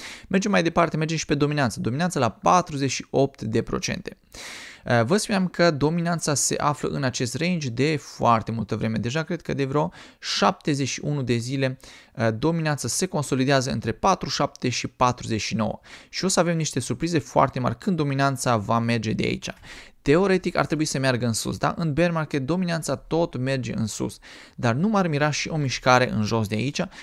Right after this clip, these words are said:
și ca altcoin-urile să urce, da? Să meargă de aici în jos, sub acest suport, sub patruzeci și șapte. Dar o să vedem, cred că mai trebuie să stea câteva zile bune în acest range înainte să se decidă în ce direcție va merge dominanța.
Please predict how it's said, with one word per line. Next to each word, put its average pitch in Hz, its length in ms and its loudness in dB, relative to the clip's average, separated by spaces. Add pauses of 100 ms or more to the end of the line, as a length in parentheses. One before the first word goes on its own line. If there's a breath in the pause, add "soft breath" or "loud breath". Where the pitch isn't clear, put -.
(160 loud breath)
și - 120 -20
ca - 160 -2
altcoin-urile 135 640 0
să 113 500 0
urce, 113 360 -2
da? 131 220 0
Să - 180 -6
meargă 131 260 0
de 113 60 2
aici 110 220 0
în 110 120 0
jos, 131 260 -4 (280 loud breath)
sub - 320 0
acest 120 280 0
suport, 123 260 -2
sub - 140 -6
patruzeci 127 560 0
și - 200 -6
șapte. - 580 -4
Dar 226 180 -2
o - 40 -6
să 185 120 -8
vedem, 165 260 -2 (240 loud breath)
cred - 180 -4
că 156 140 0
mai 139 240 4
trebuie 139 280 0
să 123 100 -2
stea 117 180 0
câteva 117 360 -2
zile 113 220 -2
bune 113 340 -2 (280 loud breath)
în 131 100 -4
acest 117 300 -2
range 117 280 -2
înainte 139 420 -4
să 117 140 -6
se 107 140 -4
decidă 113 380 -4
în 117 140 -4
ce - 160 -2
direcție 120 400 -4
va 110 100 -2
merge 107 400 -2
dominanța. 113 720 -4